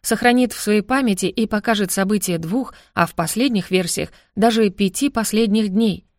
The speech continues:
За этим изобретением тоже стояла команда. Десять драконов и магов, включая троих выпускников нашего факультета —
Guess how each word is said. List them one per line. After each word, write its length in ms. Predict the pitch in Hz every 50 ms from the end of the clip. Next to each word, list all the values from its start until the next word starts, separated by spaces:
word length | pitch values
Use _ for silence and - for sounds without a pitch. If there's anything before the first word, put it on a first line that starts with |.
| _ _ _ -
За 140 | 185 175 180
этим 340 | 170 196 220 214 226 208 190
изобретением 680 | 175 185 175 175 170 170 - - 180 175 170 165 165 - - _ _ _ _ -
тоже 280 | - 285 285 214 196
стояла 420 | 170 - - 202 202 208 190 190 185
команда. 540 | - 214 220 220 214 190 175 175 - - - _ _ _ _ _ _
Десять 380 | - 190 262 302 285 - 226 180
драконов 540 | 170 202 220 214 - 285 277 240 208 - -
и 20 | 185
магов, 400 | 196 220 254 254 202 180 - - - _ _
включая 460 | - - - 233 233 220 - 240 214
троих 320 | 202 - 208 220 220 196 -
выпускников 720 | 202 190 - 202 - - - 190 196 - 262 262 - -
нашего 440 | 214 220 220 - 220 196 202 208 -
факультета — 760 | - - 214 - 240 240 220 - 233 214 175 - 151 -